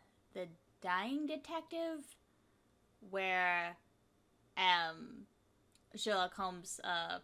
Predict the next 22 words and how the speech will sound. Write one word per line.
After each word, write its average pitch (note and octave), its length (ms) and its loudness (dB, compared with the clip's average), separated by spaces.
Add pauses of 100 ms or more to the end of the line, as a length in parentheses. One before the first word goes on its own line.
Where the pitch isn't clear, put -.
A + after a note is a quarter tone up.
(100)
put, F#3 260 0 (600)
this G3 160 -4
is G3 120 -4
a F3 440 2 (180)
spoiler B3+ 640 4
for A3+ 120 -2
The G#3+ 120 4
Dying G#3 260 4
Detective, F#3+ 680 0
a F3 400 4
story G3 260 0
that F#3 180 2
came G3 240 0
out F3+ 300 6 (300)
over G#3+ 260 2
a C4 80 6
hundred B3 280 2
years B3 240 2
ago. F3 380 0
Uh, F#3 240 6 (2000)
<laughs> G#3+ 40 4
um, F#3 480 4